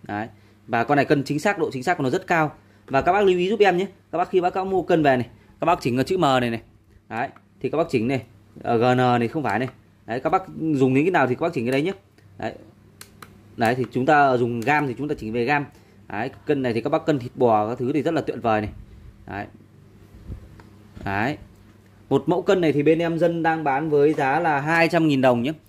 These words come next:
Hai trăm nghìn đồng một cái mẫu cân tiểu ly này. Đấy, các bác lưu ý giúp em là cân này phải đặt ở mặt phẳng. Đấy, thì nó mới chính xác một trăm phần trăm được. Đấy, một cái mẫu này là tên là gọi là cân tiểu ly. Cân tiểu ly và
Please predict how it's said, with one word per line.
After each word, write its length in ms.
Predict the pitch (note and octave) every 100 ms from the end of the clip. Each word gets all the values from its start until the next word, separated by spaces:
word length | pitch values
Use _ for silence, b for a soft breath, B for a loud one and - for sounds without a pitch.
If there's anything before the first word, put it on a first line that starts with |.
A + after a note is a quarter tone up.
| b b b -
Hai 280 | D3+ D#3
trăm 200 | D#3 D3+
nghìn 100 | C#3
đồng 160 | B2+ A#2+
một 80 | A2+
cái 60 | C#3+
mẫu 140 | D3+
cân 220 | F#3 E3
tiểu 200 | C3 A#2
ly 180 | B2 D#3
này. 120 | C3 - b b -
Đấy, 140 | A#2+
các 80 | D#3+
bác 140 | F3+
lưu 100 | E3
ý 100 | D#3+
giúp 120 | F3
em 140 | F3+ D3
là 60 |
cân 180 | A#2 D#3
này 100 | C3+
phải 80 | B2
đặt 120 | A#2+
ở 80 | A#2+
mặt 140 | A2+ -
phẳng. 180 | F#2+ A2 - G2+
Đấy, 240 | G#2+ A2+
thì 120 | C3 A#2
nó 100 | B2+
mới 80 |
chính 160 | C#3+ C#3+
xác 160 | F#3+ E3
một 120 | B2+
trăm 140 | C#3+
phần 100 | B2
trăm 200 | C#3+ C3+
được. 200 | A#2+ G#2+ b b b b _ -
Đấy, 200 | G2 A2+ C#3
một 160 | - A2
cái 80 | B2
mẫu 120 | C#3+
này 120 | D3+ A#2
là 80 | A2+ - - A#2+ A2+
tên 160 | C#3
là 100 | A#2+
gọi 180 | G#2+ G#2
là 60 | A2+
cân 300 | F3 E3+ D3+
tiểu 220 | B2 A2
ly. 200 | E3+ E3 - _ - b b b
Cân 100 | C#3
tiểu 120 | B2 A#2
ly 120 | C3+
và 140 | A#2